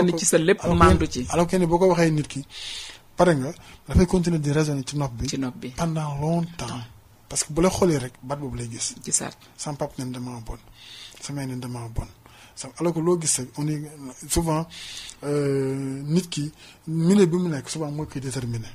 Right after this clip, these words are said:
Speaker 1: Mhm.
Speaker 2: Loolu la sociologie souvent, et c'est
Speaker 1: Ouais.
Speaker 2: vrai.
Speaker 1: Mhm.
Speaker 2: Ma-, maanaam xale bi ëmb na, mais pourquoi duñ demander ñun ñi la société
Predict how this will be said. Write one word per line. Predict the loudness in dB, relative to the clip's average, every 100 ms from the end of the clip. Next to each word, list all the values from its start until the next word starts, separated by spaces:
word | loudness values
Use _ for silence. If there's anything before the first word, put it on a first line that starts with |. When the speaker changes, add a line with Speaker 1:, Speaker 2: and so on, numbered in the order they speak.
| -8
Speaker 1:
Mhm. | -4
Speaker 2:
Loolu | -2 -2
la |
sociologie | -2 -2 -4 -4 -4
souvent, | -6 -6 -6
et |
c'est | -4 -4
Speaker 1:
Ouais. |
Speaker 2:
vrai. | -6 -10 -10
Speaker 1:
Mhm. | -8 -6 -6 -6 -6 -6 -4 -6 -6 -2
Speaker 2:
Ma-, | 0
maanaam | 0 -2 -8 -18 -20 -8 -4 2
xale | 4 6
bi | 6
ëmb | 6 4
na, | 0 -8 -18 -18 -20 -20 -20 -20 -8
mais | -4 -2 -4 -12 -20 -20 -20 -20 2
pourquoi | 4 6 6
duñ | 6 6 6
demander | 6 4 2
ñun | 2 2
ñi | 0
la | 0
société | -2 -2 -4